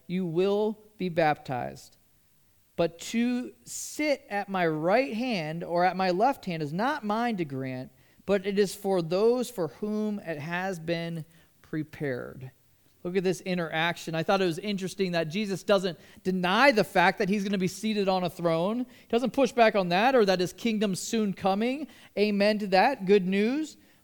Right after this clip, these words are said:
But he does respond. He says to him, "You have no idea what you're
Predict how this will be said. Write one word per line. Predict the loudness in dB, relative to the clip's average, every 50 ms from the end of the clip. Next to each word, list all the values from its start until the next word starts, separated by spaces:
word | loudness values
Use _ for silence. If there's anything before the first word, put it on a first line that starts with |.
| _
But | 2 4 4
he | 4
does | 6 6 8 8 8 8 6 4
respond. | 0 -2 -2 -2 -2 0 2 2 2 2 0 -2 -2 -2
He | -4 -4
says | -2 0 0 0 0 0
to | -2 -2
him, | -2 -2 -2 -6 -8 -10 _ -20 -20 -20 _ _ _ _ _
"You | -6 -4 0 0 0
have | 2 2 0 0 -2 -2
no | -4 -4 -4 -2 -2 -2 -2 -2 -2 -2
idea | -2 -2 -2 -4 -4 -6 -4 -4 -2 -2 -2
what | -2 -2 -2 -2 -2 -4
you're | -4 -4 -4 -2 -2 -4 -6